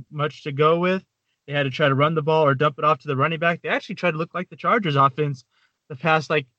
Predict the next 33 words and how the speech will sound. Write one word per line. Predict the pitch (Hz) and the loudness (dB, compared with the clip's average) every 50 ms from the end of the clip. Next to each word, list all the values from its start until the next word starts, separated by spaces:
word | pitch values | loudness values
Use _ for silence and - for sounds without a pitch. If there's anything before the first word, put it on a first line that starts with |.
| _ _ _ _ | _ _ _ _
five | 165 156 151 156 147 | 2 2 2 2 2
weeks | 143 151 147 139 131 | -2 -4 -4 -4 -4
where | 147 147 | -6 -6
you | 143 147 | -4 -4
dump | 131 120 143 147 147 147 | -4 -2 -2 -4 -2 0
it | 151 | 2
off | 151 156 151 | 2 2 2
to | - 156 | 0 -6
the | 147 | -4
running | 143 151 156 156 | -2 -2 -2 -2
back | 143 151 151 - | -2 -2 -2 -2
and | 151 135 | -4 -4
hope | 139 151 147 - | -4 -4 -4 -4
for | 160 156 | -8 -8
the | 147 139 | -6 -4
best. | 127 147 165 170 160 139 | -2 2 2 2 2 0
That's | 160 175 - | -6 -10 -10
what | 220 180 | -12 -14
the | 147 | -10
Packers | - 165 175 196 - 185 160 | -4 -4 -4 -2 -4 -6 0
offense | 175 170 190 196 - 170 156 - | 2 2 2 2 0 -12 -14 -14
looked | - 143 131 | -14 -16 -10
like, | 135 139 143 156 | -6 -4 -4 -4
and | 151 143 | -4 -4
that's | 139 151 143 | -6 -6 -6
because | 170 143 - 156 151 143 | -6 -4 -2 -2 -2 -2
you | 135 151 147 | -4 -4 -2
were | 143 147 143 | 0 0 0
aggressive | 139 123 120 131 139 143 139 - 151 143 131 | -2 -2 -2 -2 -2 -2 -2 -4 -6 -6 -4
and | 131 127 | -4 -4
didn't | 139 139 139 | -4 -6 -4
give | 131 143 139 131 | -4 -4 -2 0
up | 135 131 131 | 0 0 -2